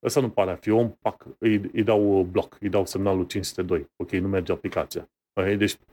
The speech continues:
chestiile astea, tehnic vorbind, sunt perfect valabile, utilizabile și sunt fo-, folosite de toate firmele mici și mari de pe planeta asta. Deci, singurul motiv pentru care, până la urmă, tot s-a scos chestia asta la iveală este faptul că, într-adevăr,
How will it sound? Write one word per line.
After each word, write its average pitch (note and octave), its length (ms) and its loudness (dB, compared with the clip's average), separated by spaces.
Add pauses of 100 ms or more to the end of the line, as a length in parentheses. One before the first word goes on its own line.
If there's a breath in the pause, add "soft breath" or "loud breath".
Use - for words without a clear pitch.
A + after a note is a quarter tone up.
(280)
chestiile A#2+ 300 2
astea, G#2+ 180 0
tehnic A#2 320 0
vorbind, G2+ 320 2
sunt G2 180 -4
perfect A2 320 0
valabile, G#2+ 680 2 (360)
utilizabile A2 720 2
și G2 160 -2
sunt A#2 280 0
fo-, F#2+ 300 2
folosite G2+ 460 0
de F#2+ 200 2 (180)
toate A2+ 220 -2
firmele F2 400 -4
mici G2 200 -6
și - 120 -10
mari F2+ 300 -4
de - 80 -16
pe - 120 -10
planeta F2+ 400 -4
asta. - 320 -8 (720)
Deci, G#2 340 2
singurul C3+ 440 2
motiv A#2 280 0
pentru G#2+ 220 0
care, G#2 200 2
până G2+ 240 0
la G2 60 4
urmă, F#2 160 0
tot D#3 280 0
s-a G#2 120 2
scos - 320 -2
chestia - 300 -6
asta F2 180 -2
la F2+ 100 2
iveală G#2 360 2
este A#2+ 280 0
faptul - 300 -4
că, B2+ 120 -2
într-adevăr, G2+ 480 0